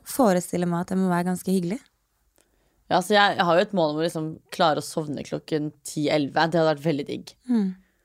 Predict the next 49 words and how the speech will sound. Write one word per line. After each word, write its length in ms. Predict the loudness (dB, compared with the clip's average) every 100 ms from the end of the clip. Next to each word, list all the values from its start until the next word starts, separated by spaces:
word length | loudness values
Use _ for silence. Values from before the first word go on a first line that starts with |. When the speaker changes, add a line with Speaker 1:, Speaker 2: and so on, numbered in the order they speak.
| _ _ _
Speaker 2:
Og 100 | -2
da 120 | 0 0
stå 180 | 0
opp 100 | -2
klokken 220 | -4 -8 -8
seks, 220 | -8 -10
for 80 | -8
eksempel. 360 | -8 -4 -4 -6 _
Speaker 1:
Mm. 260 | -2 -2 -2 -8 _ _ _
Speaker 2:
Det 80 | -2
er 40 | 0
mer 180 | 0
enn 60 | 0
nok 140 | -2
søvn, 260 | -4 -6 -4
det, 160 | -4 -6
tenker 300 | -10 -6 -2 -2
jeg 100 | -2
da. 120 | -6 -14 -20 _ 0
Speaker 1:
Men 160 | 2
tenker 220 | 2 2
du 80 | 2
å 140 | 2 2
trene 360 | 2 2 0
først 340 | -2 -4 -4 -2
på 80 |
morgenen, 360 | 0 2 0 -2 -2
eller 220 | 0 2
når 80 | 2
du 40 | 2
kommer 200 | 0 -4
hjem? 80 | -6 _ _ -20 _ _
Speaker 2:
Nei, 240 | 4 6 6
nå 200 | 4 4
hadde 160 | 2 2
vi 180 | 4
da 140 | 4 4
i 80 | 2
går 240 | 2 0 0
etter 260 | -4 0
jobb, 240 | 2 2 0
og 180 | -2 0
det 140 | 2
passet 260 | 0 -4 -2
jo 80 | -2
egentlig 200 | -2 -6
meg 160 | -6
ganske 260 | -6 -10 -8
fint. 460 | -4 -4 -6 -18